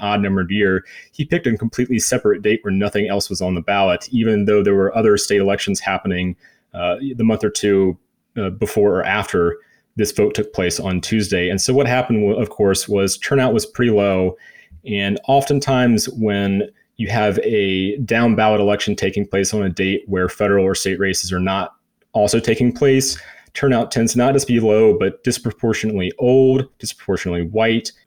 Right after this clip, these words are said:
disproportionately higher income, and as a result, disproportionately conservative, which is the entire point that Republicans are trying to select their own voters here. And in fact, in Oklahoma, there are several bills under consideration right now, one of which would require ballot initiative votes to only take place in odd-numbered years,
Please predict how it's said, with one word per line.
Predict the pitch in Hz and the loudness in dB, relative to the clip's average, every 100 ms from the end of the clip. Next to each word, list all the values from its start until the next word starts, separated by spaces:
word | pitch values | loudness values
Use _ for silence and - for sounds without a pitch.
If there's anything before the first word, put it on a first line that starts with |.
| _ _ 117 | _ _ -6
disproportionately | 104 - _ 110 95 101 104 92 | -6 -8 _ 0 0 -2 -2 -2
higher | 90 107 107 104 | -2 0 2 2
income, | 110 107 110 104 104 113 - | 0 0 0 2 0 -2 -4
and | 104 92 98 | -4 0 0
as | 107 104 | 0 2
a | |
result, | 104 95 104 101 - - | 2 2 2 2 0 -4
disproportionately | 113 - 110 113 104 104 101 | -4 -2 -2 0 0 0 -2
conservative, | 90 95 - 143 107 101 95 - | -2 -2 4 4 6 4 2 -2
which | 120 - | -4 -2
is | 98 - | -4 -2
the | 98 | -2
entire | 90 - 104 87 | -2 -2 0 0
point | - 104 98 92 113 | -2 -4 -2 -4 -6
that | 90 87 | -6 -6
Republicans | 110 - 107 98 95 92 - - _ - | -8 -4 -2 -2 -2 -2 -4 -12 _ -6
are | - | -2
trying | 143 135 | 2 2
to | |
select | - 120 107 - | 2 0 0 0
their | 95 | 0
own | 95 92 | 0 0
voters | 90 87 82 | 0 0 -2
here. | - 76 82 - _ 139 | -4 -4 -6 -10 _ 0
And | 131 | 0
in | |
fact, | 127 160 160 | 2 0 0
in | 139 | 0
Oklahoma, | 123 120 113 117 113 110 | 0 0 2 2 2 2
there | 110 113 | 2 2
are | 113 | 0
several | - 147 135 123 117 | 2 2 4 2 2
bills | 107 110 113 | 2 2 4
under | 113 104 | 2 0
consideration | 113 101 104 101 98 - 98 | 0 -2 0 2 0 0 0
right | 104 107 | 0 0
now, | 110 110 110 104 | 0 0 0 0
one | 123 117 131 | 0 0 0
of | 120 104 | 0 2
which | 104 - 127 | 2 0 -4
would | 107 104 98 | 0 0 0
require | 107 - 120 127 117 | -6 -2 2 4 2
ballot | 98 101 101 | 2 0 0
initiative | 98 95 104 92 | -2 -4 -4 -2
votes | 95 98 - | -2 -2 -6
to | - 117 | -8 -6
only | 117 123 110 | -2 0 0
take | 101 92 - | -2 -6 -4
place | 95 90 | -4 -2
in | - 98 | -4 -6
odd-numbered | 98 92 95 90 87 | -4 -2 -2 -2 -2
years, | 90 90 87 87 | -2 -2 -2 -2